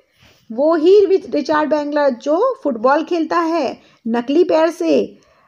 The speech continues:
आपको नहीं लगता ये कुछ? इसी के साथ चैप्टर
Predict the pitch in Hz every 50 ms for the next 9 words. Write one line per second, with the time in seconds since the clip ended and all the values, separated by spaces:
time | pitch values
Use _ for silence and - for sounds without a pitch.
0 | _ _ _ _ - - - 208 - - 294 285 311 330 330 330 330 - 370 370
1 | 339 349 349 349 - 359 381 392 392 - - - - - 427 415 403 403 403 403
2 | 427 427 - - - _ _ _ _ _ _ _ _ _ _ _ _ _ _ _
3 | _ _ _ _ _ _ _ _ _ _ - - - 247 - 233 208 - 202 180
4 | 185 - 196 175 - - 240 -